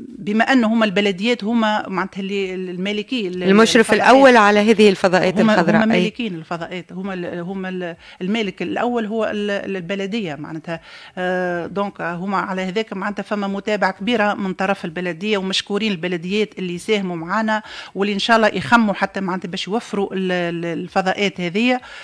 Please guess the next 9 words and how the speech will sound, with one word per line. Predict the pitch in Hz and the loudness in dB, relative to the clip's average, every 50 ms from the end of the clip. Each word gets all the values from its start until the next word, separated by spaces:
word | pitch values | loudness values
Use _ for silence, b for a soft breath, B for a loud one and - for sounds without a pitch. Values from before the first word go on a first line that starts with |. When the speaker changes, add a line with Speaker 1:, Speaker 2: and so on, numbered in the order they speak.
| B B B B B - | B B B B B 0
Speaker 1:
آه، | 196 208 208 202 | 2 4 4 4
خاطر | 190 - 240 - - 214 - | 2 0 -2 0 0 -2 -4
تم | 185 - - 247 233 | -2 0 0 0 0
المتابعة | 220 208 208 208 - 226 214 202 190 190 | 0 0 -2 -4 -4 -4 -2 -2 -2 -2
من | 202 214 220 | -2 -2 -2
طرف | - 226 220 240 247 - - - | 0 0 0 0 0 -4 -8 -8
البلدية. | 202 185 180 190 190 175 165 170 214 226 226 | -6 -4 -4 -2 -4 -4 -4 -2 -2 -2 -2
آه، | 226 - - 196 196 - 185 196 | -2 -2 -4 -4 -4 -4 -4 -6
وزارة | 190 185 220 226 | -4 -2 -2 -4